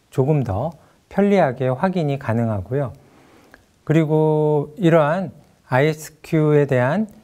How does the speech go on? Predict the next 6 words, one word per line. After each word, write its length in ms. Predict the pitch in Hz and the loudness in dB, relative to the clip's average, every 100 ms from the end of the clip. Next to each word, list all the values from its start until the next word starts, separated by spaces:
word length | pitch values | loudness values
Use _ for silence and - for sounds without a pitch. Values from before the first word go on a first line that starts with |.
| _ | _
히스토리는 840 | - 254 - - 143 131 180 101 - _ _ _ | -2 -2 -2 -2 0 2 0 -2 -8 _ _ _
추가적인 640 | - 233 233 202 151 147 | -4 2 2 2 -2 0
입력으로 640 | 123 127 147 113 107 143 - - _ _ | 0 0 0 -2 -4 -6 -8 -14 _ _
언제든지 800 | 117 131 160 127 113 120 95 - | 0 2 2 0 -4 -4 -6 -8
비교해 360 | - 135 165 151 | -2 2 2 0
보면서 640 | 113 101 95 92 151 175 | -4 -4 -6 -4 -2 -2